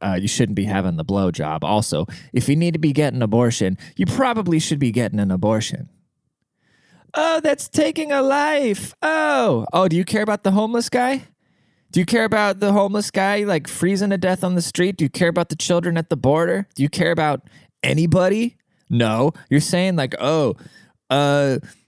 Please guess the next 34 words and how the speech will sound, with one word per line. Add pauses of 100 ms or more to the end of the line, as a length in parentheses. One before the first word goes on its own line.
(320)
d-,
uh,
do,
does
human
life
mean
more
than
my
freedoms?"
Like,
"Oh,
I
don't
know
you,
bro.
My
lunch
means
more
than
you."
But
then
as
soon
as
it's
a
fetus,
you're
like,